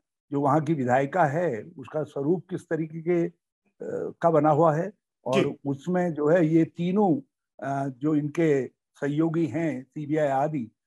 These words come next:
Speaker 1: ये सबसे प्रभावी हो जाते हैं। और अनंतो गत्वा, इन्होंने जो है, अ, लोकतंत्र को, लोकतंत्र की एक प्रकार से मैं कहूँगा कि मे-, ये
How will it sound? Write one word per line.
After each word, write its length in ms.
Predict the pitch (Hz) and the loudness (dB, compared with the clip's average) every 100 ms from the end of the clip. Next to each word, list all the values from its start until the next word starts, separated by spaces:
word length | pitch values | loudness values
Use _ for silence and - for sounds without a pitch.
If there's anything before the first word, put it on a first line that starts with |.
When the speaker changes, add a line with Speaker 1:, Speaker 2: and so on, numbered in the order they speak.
| _ | _
Speaker 1:
ये 80 | 135 | -10
सबसे 280 | - 147 180 | -8 -8 -6
प्रभावी 400 | 160 156 190 226 | 0 2 4 4
हो 140 | 208 | 4
जाते 300 | 185 170 170 | 2 0 -2
हैं। 180 | 139 156 _ _ - 208 | -10 -12 _ _ -20 -20
और 380 | 101 - - - _ _ _ _ - | -16 -16 -16 -20 _ _ _ _ -8
अनंतो 340 | 131 147 165 | -2 0 0
गत्वा, 300 | 135 143 185 | -2 0 2
इन्होंने 420 | 175 147 151 170 147 | 2 0 -2 -2 -4
जो 160 | 127 | -4
है, 340 | 131 175 123 - _ _ _ - | -4 -2 -4 -8 _ _ _ -12
अ, 120 | 123 | -10
लोकतंत्र 720 | 123 117 139 120 175 180 165 | -4 -2 -2 -2 -4 -4 -6
को, 520 | 165 185 196 208 196 - _ _ _ 123 | -2 2 6 6 2 -4 _ _ _ 0
लोकतंत्र 460 | 151 170 214 220 | 0 2 -2 -2
की 100 | 202 | 4
एक 180 | 220 202 | 4 4
प्रकार 320 | 175 185 208 | 0 2 2
से 100 | 202 | 2
मैं 140 | 202 170 | -4 -2
कहूँगा 500 | 165 180 202 196 180 - _ _ _ - | -2 -2 0 -2 -2 -8 _ _ _ -6
कि 420 | 170 160 156 147 123 | -2 0 -2 -6 -6
मे-, 200 | 139 - _ _ _ - | -6 -6 _ _ _ 0
ये 400 | 165 151 151 | 2 4 0